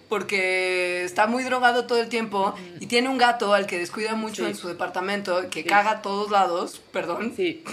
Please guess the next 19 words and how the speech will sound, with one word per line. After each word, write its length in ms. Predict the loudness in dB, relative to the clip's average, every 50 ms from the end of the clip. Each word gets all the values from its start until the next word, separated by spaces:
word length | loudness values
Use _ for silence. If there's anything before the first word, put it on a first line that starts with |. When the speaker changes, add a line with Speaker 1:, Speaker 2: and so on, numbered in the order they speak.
| -12 -10 -6
Speaker 2:
es 160 | -6 -6 -4 -4
verdad. 340 | -2 0 0 0 0 -2 -6 -10 -8 -6 -4 -4 -4 -2 0 0 0 0 0 -2 -4 -6 -10 -6
Speaker 1:
¿No? 320 | -2 0 2 2 0 -2 -6 -16 -20 -20 -20 _ -2
Speaker 2:
Y, 60 | 4
Speaker 1:
Pero 200 | 6 6 6 6 4
Speaker 2:
y 20 |
Speaker 1:
entonces 360 | 4 2 4 4 6 6 6 4
Speaker 2:
muere, 160 | 4 2 0
muere 220 | 0 0 0 0
porque 220 | 0 0 0 -2 -2
tiene 760 | 0 0 -2 -2 -2 -4 -2 -2 -2 0 0 0 0 -2 0 0
V 100 | 0 0
I 120 | 2 2 2
H, 420 | 2 0 0 -2 -4 -4 -4 -2 -2
pero 360 | -2 0 0 0 0 0 0
al 120 | -2 -2 -4
final 340 | -6 -6 -6 -4 -6 -6
se 120 | -6 -8 -8
contagia, 720 | -8 -6 -6 -4 -6 -6 -4 -4 -4 -2 -2 -2 -4 -4